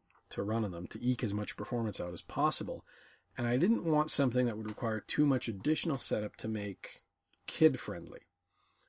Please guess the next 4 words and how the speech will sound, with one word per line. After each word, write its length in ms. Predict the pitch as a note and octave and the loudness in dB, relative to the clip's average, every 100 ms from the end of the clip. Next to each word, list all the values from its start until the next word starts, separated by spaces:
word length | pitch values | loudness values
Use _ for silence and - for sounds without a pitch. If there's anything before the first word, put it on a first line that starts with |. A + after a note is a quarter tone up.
| _ _ _ _ _ _ _ _ _ _ _ _ _ _ _ _ | _ _ _ _ _ _ _ _ _ _ _ _ _ _ _ _
And 200 | B2 B2+ | 0 4
in 160 | C3+ C3+ | 4 4
searching 640 | - - A#3 B3 - F3 | 4 4 4 4 4 2
through 760 | D3+ - F#3+ G#3+ F3+ C3+ A#2+ | 2 0 2 6 8 8 8